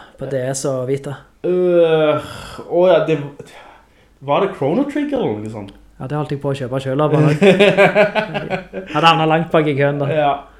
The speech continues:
Speaker 2: eh, som er jo et veldig bra spill, og visst nok veldig sjeldent spill.
Speaker 1: Er det det?
Speaker 2: Ja.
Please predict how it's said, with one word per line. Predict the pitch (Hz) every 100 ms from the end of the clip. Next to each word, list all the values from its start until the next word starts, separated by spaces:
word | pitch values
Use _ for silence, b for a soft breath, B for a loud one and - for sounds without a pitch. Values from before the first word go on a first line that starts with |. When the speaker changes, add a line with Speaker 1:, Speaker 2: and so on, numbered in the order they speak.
| -
Speaker 2:
eh, | 143 135 131 127 127 127
som | 139
er | 135 127
jo | 123
et |
veldig | 120 104 107
bra | 110 117
spill, | - 170 208 226
og | 131 131 135
visst | 147 143
nok | 135
veldig | 131 202
sjeldent | 208 - - 147 107 139 -
spill. | - 101 98 107 _ -
Speaker 1:
Er | 147
det | 175
det? | 160 160 - _
Speaker 2:
Ja. | 131 117